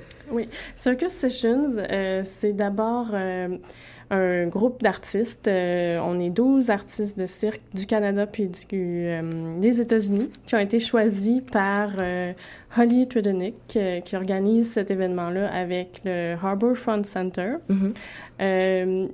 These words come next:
Speaker 1: ils ont en-, embauché une, euh, directrice artistique, euh, Adèle Nod-Langlois, euh, qui est une clown française. Puis, avec elle, pendant toute la semaine, on fait des ateliers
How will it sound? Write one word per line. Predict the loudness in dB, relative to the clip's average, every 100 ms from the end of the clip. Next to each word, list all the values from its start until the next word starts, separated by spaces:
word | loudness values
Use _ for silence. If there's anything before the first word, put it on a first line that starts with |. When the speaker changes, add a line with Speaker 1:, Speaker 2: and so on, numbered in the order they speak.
| -4
Speaker 1:
ils | 0 2
ont | 4 2 2
en-, | 0 0 -2 0
embauché | 2 2 2 0 2 4 2 2
une, | 0 2 2
euh, | 0 -2 -2 -2 -2 0
directrice | 0 0 0 2
artistique, | 0 -2 -8 -8 -2 -2 -2 -4
euh, | -2 -2 0
Adèle | 2 4 4 4
Nod-Langlois, | 4 2 0 -2 -2 -2 -2 -6 -16 -20 -20 -20 -20 -6
euh, | -2 -2
qui | -4 -2
est | -2 0
une | 0 0
clown | 0 0 2 0 -2 -8 -20
française. | -8 -6 -4 -4 -2 0 -2 -4 -18 -20 -20 -20
Puis, | -4 2 4 4
avec | 2 2 2 4
elle, | 2 2
pendant | 2 2 2
toute | 0 0
la | 0
semaine, | 0 0 2 0 0
on | -2
fait | 0 0 4
des | 4 4
ateliers | 2 2 2 2 0